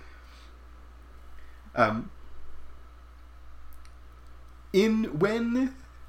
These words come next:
the nuns are back, when they're, like, preparing and decorating for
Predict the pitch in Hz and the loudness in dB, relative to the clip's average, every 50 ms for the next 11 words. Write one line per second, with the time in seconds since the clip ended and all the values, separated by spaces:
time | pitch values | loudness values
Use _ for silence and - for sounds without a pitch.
0 | - - - - - - 131 143 170 175 175 175 180 180 185 185 185 190 180 - | -12 -12 -12 -10 -8 -4 2 4 4 6 6 6 6 6 4 2 -2 -2 -4 -6
1 | - - - 143 143 147 143 143 143 143 139 131 - - - - - - - 143 | -6 0 6 10 10 10 10 10 8 6 2 2 -2 -6 -14 -16 -14 -10 -8 -8
2 | - - - - 175 180 196 - - - - - - - - - - - 147 143 | -8 -4 6 8 8 10 10 6 2 -4 -10 -14 -14 -14 -10 -10 -8 0 6 6
3 | 170 175 190 196 196 190 180 165 147 143 143 - - - - - - - - - | 8 8 8 4 4 4 6 6 6 6 4 0 -10 -12 -12 -12 -12 -12 -10 -8
4 | - - 143 - - 135 135 135 131 127 127 123 120 110 117 113 - 131 117 113 | -6 0 6 8 10 10 12 12 10 10 10 8 8 8 8 6 8 6 6 6
5 | 113 107 107 107 107 101 - 98 107 101 101 98 101 101 101 101 98 - | 6 4 2 0 0 0 0 2 4 4 6 6 6 6 6 4 2 2